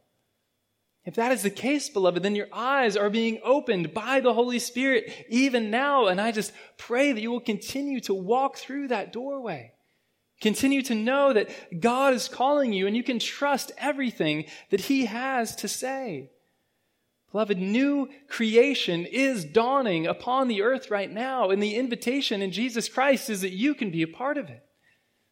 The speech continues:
You can see the world that is to come even now through eyes of faith. Beloved, being a Christian or becoming a Christian is not primarily about following a certain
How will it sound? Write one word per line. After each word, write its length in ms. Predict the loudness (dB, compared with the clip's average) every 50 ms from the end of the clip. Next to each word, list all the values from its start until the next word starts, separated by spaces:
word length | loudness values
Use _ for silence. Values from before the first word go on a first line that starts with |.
| _ _ _ _
You 120 | -6 -4 -2
can 160 | -2 -2 -2
see 420 | -2 -4 -6 -4 -2 0 0 2
the 120 | 2 0 0
world 420 | 0 0 0 0 2 2 2 2
that 100 | 0 0
is 180 | 0 0 -2 -4
to 80 | -8
come 440 | -8 -4 -2 0 0 0 0 -2 -2
even 360 | -2 -2 -2 -2 -2 -4 -4
now 500 | -2 -2 -2 -2 -2 -2 -2 -4 -6 -8 -12 _ _ _ _ _ _ _ _
through 240 | -10 -8 -6 -6 -4
eyes 540 | -4 -6 -4 -4 -4 -4 -4 -4 -6 -10 -14 -20 _ _ _ _
of 80 | -12 -12
faith. 480 | -8 -4 -2 0 0 0 -2 -6 -10 -18 -20 _ _ _ _ _ _ _ _ _ _ _ _ _ _ _ _ _ _ _ _ _ _ _ _ _ _ _ _ _ _ _ _ _ _ _
Beloved, 380 | -4 -2 2 2 2 2 0 -4 -10 -20 -20 _ _ -6
being 480 | -2 0 2 4 4 2 2 0 -2 -2
a 80 | -4 -6
Christian 480 | -4 -4 -4 -4 -4 -4 -4 -4 -2
or 160 | 0 0 0 0
becoming 500 | 0 -4 -4 -4 -4 -2 0 0 0 0
a 60 | -2
Christian 440 | -2 -4 -4 -4 -4 -4 -4 -2 -2
is 160 | -2 -4 -4
not 340 | -2 -2 0 0 -2 -2 -4 -8 -18 -20 -20 _ _ _
primarily 800 | -6 -2 -2 0 0 0 0 0 0 2 2 4 4 2 2 0
about 540 | -4 -4 -4 -2 -2 0 -2 -4 -4 -6 -4
following 560 | -2 0 2 2 2 2 0 -4 -6 -8 -8
a 80 | -8
certain 520 | -8 -6 -6 -4 -6 -6 -4 -6 -6 -6